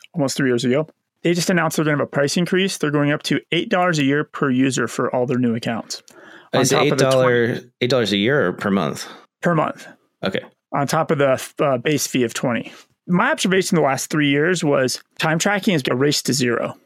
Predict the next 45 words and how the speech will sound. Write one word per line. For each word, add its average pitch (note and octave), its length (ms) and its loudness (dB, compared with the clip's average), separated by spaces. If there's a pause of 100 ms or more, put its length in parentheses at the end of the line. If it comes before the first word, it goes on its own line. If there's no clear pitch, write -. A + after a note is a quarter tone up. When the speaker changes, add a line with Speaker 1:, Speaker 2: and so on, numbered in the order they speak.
(160)
Speaker 1:
You'll - 340 0
see - 160 -4
an E3 80 0
app D3+ 180 -2
like, C#3+ 140 -2
"Hey, G3+ 80 2
we're D3 100 2
three C3 200 -4
dollars C#3 160 0
fifty F3+ 180 -4
cents A3+ 300 2
an F3 40 0
employee." C#3 320 0
Another C3 240 2
app C#3+ 140 -4
will D3 100 2
be B2+ 60 0
three - 240 -4
dollars F3+ 260 2
an C#3+ 60 0
employee. C3+ 240 -2
Another C3 220 0
one's, C#3 120 -2
"We're D#3+ 220 -2
ninety-nine F3 400 0
cents G3 260 0
an F#3 60 0
employee, B2+ 480 0 (140)
time C3 180 -2
tracking B2+ 320 -2
apps." - 260 -8 (520)
And D3 160 -2
to D3+ 160 2
where D3+ 180 2
I C#3+ 80 0
always D#3+ 240 0
thought, D3+ 180 0
like, C#3 180 -2
it's - 200 -6
gonna G#3 160 2
be F#3 80 4
a D3+ 60 0
race C#3 240 -2
to - 100 -6
zero. A2 400 -4